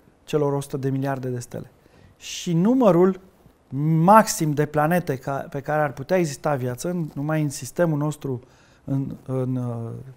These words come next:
galaxia noastră, raportat la o sută de miliarde de stele, nu la o sută optzeci, după alte surse, alte estimări, circa patru sute de miliarde de stele ar fi în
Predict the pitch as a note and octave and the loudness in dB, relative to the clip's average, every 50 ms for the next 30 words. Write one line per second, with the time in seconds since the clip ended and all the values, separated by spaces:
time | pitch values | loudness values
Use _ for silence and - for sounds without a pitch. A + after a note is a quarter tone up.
0 | _ _ - _ - - _ - - C#3 C#3 C#3 C3 - F3+ F3 E3+ D3+ D3 D3+ | _ _ -20 _ -20 -20 _ -8 -6 -4 -4 -4 -4 -2 0 0 0 0 -2 -6
1 | - - F3 G3+ G3+ - - _ _ - - - - _ _ _ _ _ _ - | -8 -8 -8 -8 -8 -8 -14 _ _ -20 -20 -20 -20 _ _ _ _ _ _ -6
2 | E3 C#3+ C#3+ D3 D3+ C#3+ - D3 C#3+ - - G3 F#3+ F#3+ F3+ F3 E3+ - - E3+ | -2 0 2 2 2 0 0 -2 -2 4 6 6 8 10 10 8 8 6 0 0
3 | E3 D#3+ D#3 D3+ D3 E3 E3 E3 D#3 D3 C#3 C3 B2+ B2+ B2 - - - C3+ B2 | 2 2 2 4 4 6 4 4 4 0 -2 -2 -2 -6 -6 -8 -8 -8 -6 -4
4 | B2 C3+ E3+ G#3+ A#3 - - _ _ _ _ _ _ - C3+ D3 D#3+ E3+ E3+ E3 | -4 -2 -4 -4 -4 -8 -14 _ _ _ _ _ _ -6 -2 0 4 6 8 8
5 | D#3 D#3 D#3 - - D3 C3+ A#2+ A#2 A2+ C#3 D#3 F3 F3 - - - _ _ _ | 8 6 4 0 -2 -2 -2 -2 -2 0 2 2 2 0 -4 -16 -20 _ _ _
6 | _ _ - C#3 C#3 - D3+ D3 D#3 F3 F3+ F3+ F3+ E3 D#3 - - - F3 D#3+ | _ _ -6 -6 -4 -2 2 6 8 8 8 6 4 0 -4 -2 2 2 2 2
7 | D#3 - - D3+ C3 A#2 - - - - - - - - - - - D3+ D#3+ D#3 | 2 2 0 0 0 -2 -6 -14 -20 -20 -20 -20 -20 -20 -8 0 4 4 4 4
8 | D#3+ D#3+ D3+ C#3 - - C#3+ D3+ D#3 D3+ C#3 - - C#3 C3 - D3 C3+ - - | 4 0 0 0 -2 -4 -2 0 0 0 -2 -4 -8 -8 -4 -2 -4 -2 2 6
9 | G#3+ B3 B3+ B3 B3+ G3+ E3+ - F3 - D#3+ D3+ D3+ D3+ C#3+ C#3+ C#3+ D3 D3 C#3 | 8 8 8 8 6 2 2 0 0 0 0 0 2 2 2 4 4 4 4 2
10 | C3 C3+ B2+ B2 B2+ B2+ - - C3+ C3+ B2 B2 A#2+ - C#3+ D3 C#3 C3 B2 | 2 -2 -4 -4 -6 -6 -6 -6 -6 -6 -6 -6 -8 -6 -4 -4 -2 -4 -4